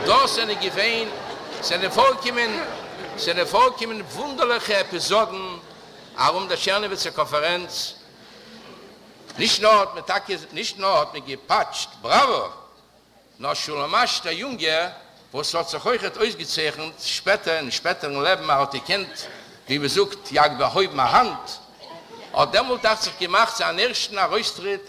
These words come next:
אלס ער נעמט אפאטשע. ווייל, ווייל א, א, א ייד האט זיך אויפגעהויבן, האט געזאגט, גייט זיך אהיים מיט איינער פארשטונקענע שפראך. האט ער, האט ער דא לאנג דא פאטש. דא קען ער נעמען פאטש.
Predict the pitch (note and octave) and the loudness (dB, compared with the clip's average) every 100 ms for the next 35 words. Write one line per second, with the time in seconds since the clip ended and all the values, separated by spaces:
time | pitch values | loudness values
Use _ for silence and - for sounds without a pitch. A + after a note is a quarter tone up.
0 | - D3+ D#3 F3 G#3+ F3+ E3+ G#3+ G#3 C3+ | -2 -2 -2 -2 -2 -4 2 2 2 -4
1 | - - - - - - - - - - | -8 -14 -18 -12 -12 -8 -6 -6 -4 -2
2 | - - - C3 F3 E3+ E3+ - B2 D#3+ | -2 -4 -2 4 4 4 -2 -8 0 2
3 | E3+ E3 - D3 C#3+ C3+ - B2 A#2+ A#2 | 2 -2 -4 0 0 0 -2 0 2 0
4 | A#2 A#2+ E3 A3 F#3+ - - G3+ A3 F3 | -4 -4 -6 -6 -6 -8 -2 0 0 -2
5 | F#3 G3 G3 E3+ D3+ C#3+ D3 G#3+ - D3 | -2 -2 -2 -2 -2 -2 -4 -4 -6 -6
6 | A3+ - G3 E3+ E3 D3+ G#3 G3 E3 E3+ | -4 -4 -4 0 2 2 -2 -2 0 0
7 | D3+ D3 C#3+ G3+ F#3 E3+ - D3+ E3 A#2+ | 0 -4 -4 -8 -8 -8 -8 0 2 2
8 | - - - - - - - - - - | -4 -12 -12 -6 -4 -2 0 2 2 2
9 | - F3 - - E3 F3 F3 - F3 E3+ | 2 0 0 2 2 2 -2 2 0 0
10 | E3 E3 G3 G#3 F3+ - B2+ - - - | -2 0 0 2 -2 2 0 0 -6 -8
11 | - - - - - - - B4 - - | -12 -12 -10 -6 -4 -2 0 0 0 0
12 | - - - - - - - - - F3+ | -2 -2 -2 -2 -2 -4 0 2 4 4
13 | G#3 C#4 G#3+ E3 C#3+ B2 F2+ | 4 2 -2 -2 0 0 0